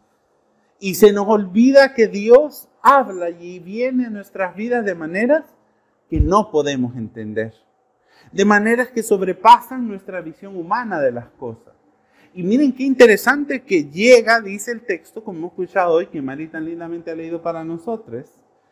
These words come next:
que vienen y llegan a donde Herodes, ¿verdad? Porque ellos llegan buscando un rey en su propia visión del mundo.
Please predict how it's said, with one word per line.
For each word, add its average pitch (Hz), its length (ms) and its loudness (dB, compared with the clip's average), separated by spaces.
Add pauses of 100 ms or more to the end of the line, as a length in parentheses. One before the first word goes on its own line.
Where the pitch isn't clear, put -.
(520)
que 196 140 6
vienen 196 340 -2
y 254 160 2
llegan 208 320 2
a 233 80 2
donde 208 320 4
Herodes, 185 360 6
¿verdad? 160 300 -2
Porque 160 220 -8
ellos 202 200 0
llegan 208 280 -6
buscando 233 500 0
un 170 160 -6
rey 120 400 -2
en 123 160 -14
su 127 140 -16
propia 226 380 -2
visión 208 440 4
del 151 160 6
mundo. 190 520 -2